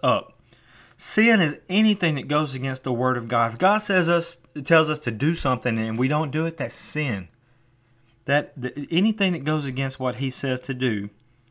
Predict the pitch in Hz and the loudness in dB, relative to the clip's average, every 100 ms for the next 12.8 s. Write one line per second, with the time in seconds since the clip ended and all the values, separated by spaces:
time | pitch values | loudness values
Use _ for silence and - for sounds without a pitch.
0 | _ - 110 131 131 156 143 135 - 127 | _ -10 0 2 2 2 0 -2 -10 -2
1 | 117 143 143 139 135 117 117 113 131 127 | 4 4 4 0 2 2 0 2 0 0
2 | 143 127 - 165 123 110 110 - - - | -2 -2 0 2 2 0 -2 -14 -20 -20
3 | - - - 120 120 104 104 120 123 120 | -20 -20 -12 -2 0 0 -2 -2 0 0
4 | 123 - 135 - 123 - 120 - - - | -2 -4 -6 -4 -6 -6 -10 -10 -16 -10
5 | 120 - - - 139 113 92 92 _ _ | -10 -8 -10 -4 -2 -2 -6 -14 _ _
6 | _ _ - _ _ _ - - 120 - | _ _ -20 _ _ _ -20 -16 -14 -6
7 | 123 120 117 - 90 131 131 131 135 135 | -4 -2 -4 -8 -20 -16 -4 0 2 2
8 | - - 185 160 127 123 123 117 135 143 | 0 0 0 2 0 0 0 -2 -4 -2
9 | 139 117 107 139 135 117 - - - _ | -2 -4 -2 0 0 -2 -10 -20 -20 _
10 | _ _ - 131 113 113 123 120 104 107 | _ _ -2 4 4 8 8 8 4 0
11 | 110 147 151 147 131 127 156 165 131 120 | 0 2 2 0 0 2 2 0 -4 -6
12 | - 139 139 127 117 127 107 101 | -4 -2 -2 -4 -2 0 0 -4